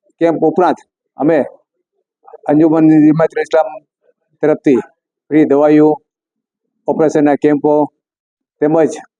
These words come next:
એમ્બ્યુલન્સ રાખીએ છીએ. તેમાં હાજીરોગ ક્લિનિક, એક ક્લિનિક રાખેલ છે, જેમાં દસ રૂપિયામાં ફક્ત દવાઈઓ આપીએ છીએ.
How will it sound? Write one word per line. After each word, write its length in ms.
એમ્બ્યુલન્સ 360
રાખીએ 260
છીએ. 160
તેમાં 220
હાજીરોગ 360
ક્લિનિક, 300
એક 180
ક્લિનિક 260
રાખેલ 240
છે, 140
જેમાં 220
દસ 180
રૂપિયામાં 320
ફક્ત 240
દવાઈઓ 260
આપીએ 240
છીએ. 160